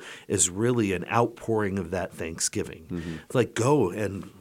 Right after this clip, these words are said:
Speaker 1: it, it's at the end of the Mass, go and give thanks to the Lord, you know, go and serve the Lord. It's as an expression of our thanksgiving
Speaker 2: Yeah.
Speaker 1: that we go and serve and evangelize.
Speaker 2: That's right.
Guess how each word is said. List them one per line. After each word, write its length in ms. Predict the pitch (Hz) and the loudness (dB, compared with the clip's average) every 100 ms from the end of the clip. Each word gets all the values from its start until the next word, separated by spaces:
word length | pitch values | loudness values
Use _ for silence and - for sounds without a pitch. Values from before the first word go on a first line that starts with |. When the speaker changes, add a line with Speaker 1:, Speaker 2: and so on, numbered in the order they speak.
| - _ _ _ _ _ | -20 _ _ _ _ _
Speaker 1:
it, 160 | 123 117 | -2 2
it's 320 | 120 120 - 123 | 2 0 -4 0
at 160 | 113 | 0
the 120 | 123 113 | 4 4
end 100 | 104 | 4
of 40 | |
the 60 | 104 | 2
Mass, 340 | 120 117 - | 4 4 4
go 300 | - 120 127 | 4 6 8
and 220 | 117 107 - - - - - _ 90 120 | 6 4 -4 -12 -20 -18 -20 _ -14 2
give 180 | 123 - | 2 6
thanks 300 | 123 117 - | 6 6 2
to 80 | 110 | 2
the 80 | 95 | 0
Lord, 340 | 95 87 82 | 2 0 -2
you 80 | 104 | -2
know, 140 | 101 | -4
go 240 | 101 110 107 | -2 0 0
and 120 | 98 | 2
serve 360 | - 127 120 95 | 4 6 4 2
the 80 | |
Lord. 420 | 92 101 104 78 - - - - - _ _ _ _ _ | 2 2 2 0 -8 -16 -20 -20 -20 _ _ _ _ _
It's 240 | 110 - - | 4 4 6
as 320 | 113 104 - 110 | 6 6 4 2
an 160 | 110 | -2
expression 600 | 101 - - 123 120 107 | 2 2 4 4 4 0
of 100 | 98 | 0
our 140 | 90 90 | 0 -2
thanksgiving 720 | 98 80 - - 117 87 - - _ _ - | -2 0 -2 2 0 0 -10 -18 _ _ 0
Speaker 2:
Yeah. 100 | 101 | 0
Speaker 1:
that 120 | 95 | 2
we 120 | 98 | 0
go 220 | 104 98 | 0 0
and 120 | 92 | 4
serve 340 | - 110 95 107 | 6 6 2 0
and 120 | 110 113 | 2 4
evangelize. 920 | 98 110 123 - 78 - - - - | 4 4 4 2 -6 -8 -6 -6 -4
Speaker 2:
That's 280 | - 85 - | -8 -8 -6
right. 200 | 80 | -8